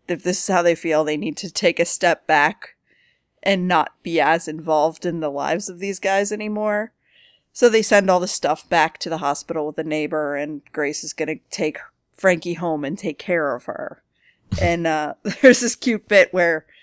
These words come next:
uh, Frankie wants to steal some of the wedding gifts, and Grace is like, "You can't do that."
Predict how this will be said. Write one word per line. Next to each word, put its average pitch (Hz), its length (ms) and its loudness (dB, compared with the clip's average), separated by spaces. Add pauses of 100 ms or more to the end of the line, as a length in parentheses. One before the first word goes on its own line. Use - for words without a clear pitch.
(880)
uh, 165 400 0
Frankie 220 360 0
wants 185 260 2
to 185 100 -4
steal 175 440 0
some 185 200 -2
of 175 60 -2
the 165 80 -2
wedding 151 300 0
gifts, - 440 0
and 220 140 -4
Grace 202 300 4
is 214 160 2
like, - 160 -6
"You 320 80 2
can't 381 340 0
do 381 220 8
that." 247 420 -2